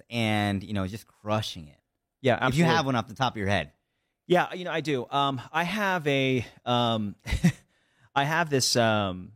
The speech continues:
Speaker 2: a good friend of mine. He was a former real estate mentor of mine, um,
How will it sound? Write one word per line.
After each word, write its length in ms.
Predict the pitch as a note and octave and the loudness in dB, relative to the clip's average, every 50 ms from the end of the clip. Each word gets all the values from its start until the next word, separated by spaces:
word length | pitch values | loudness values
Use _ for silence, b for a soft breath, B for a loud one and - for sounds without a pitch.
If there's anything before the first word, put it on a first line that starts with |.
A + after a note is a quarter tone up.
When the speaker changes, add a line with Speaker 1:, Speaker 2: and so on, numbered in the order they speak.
| _ _ _ - | _ _ _ -6
Speaker 2:
a 60 | G#2+ | -4
good 180 | G#2+ - G3 F#3+ | 0 0 0 0
friend 140 | - D#3 C3 | 0 -4 -6
of 40 | A#2+ | -6
mine. 160 | A2 G#2+ A2 | -6 -8 -8
He 40 | A#2 | -6
was 120 | B2+ A#2 A2 | -8 -8 -8
a 40 | G#2+ | -10
former 440 | - C#3+ C#3+ C#3 C3+ B2+ A#2 A#2 | -10 -10 -8 -8 -6 -6 -6 -8
real 240 | G#2+ - A#2 B2+ B2+ | -8 -8 -6 -4 -4
estate 260 | B2 - - A#2+ - | -4 -4 -6 -8 -8
mentor 440 | - G#2+ A2+ A#2 - - A#2+ G#2+ G#2 | -6 -6 -6 -6 -6 -8 -6 -4 -4
of 140 | G#2 G2 F#2+ | -4 -4 -6
mine, 360 | G2+ G2 G2 F#2+ F#2+ G2 G#2 - _ _ _ _ _ _ _ - | -8 -8 -8 -8 -8 -10 -12 -14 _ _ _ _ _ _ _ -6
um, 500 | G#2+ G#2+ G#2+ G#2 G2+ G2+ G2 G2+ G2+ | -4 -2 -2 -2 -2 -4 -6 -8 -12